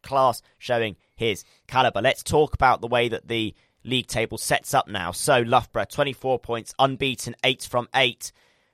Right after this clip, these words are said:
on plus two oh two points difference. Exeter on twenty-one points, on plus one six eight, which means that you need to win by at least twenty-one points to take the,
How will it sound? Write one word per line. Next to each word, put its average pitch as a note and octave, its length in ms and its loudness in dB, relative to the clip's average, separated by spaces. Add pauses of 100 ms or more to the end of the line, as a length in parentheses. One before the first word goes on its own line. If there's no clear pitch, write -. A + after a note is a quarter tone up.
(240)
on A#2 160 0
plus - 260 -2
two B2+ 220 -4
oh A#2+ 100 0
two C#3 280 -4
points B2 280 -4
difference. - 400 -8
Exeter C3 320 -2
on A#2 80 -4
twenty-one B2 460 2
points, A#2+ 320 -6
on G#2+ 80 -10
plus - 280 -4
one A#2+ 200 -2
six - 340 -12
eight, C#3+ 320 0 (300)
which - 200 -20
means A2+ 280 -12
that - 120 -12
you A2+ 280 -8
need A#2 280 -8
to - 200 -10
win B2 320 0 (260)
by B2 180 2
at C3+ 200 2
least C#3 600 -6 (560)
twenty-one B2 840 2 (200)
points - 580 -4 (320)
to A#2 120 -14
take - 440 -4 (500)
the, A2+ 360 -6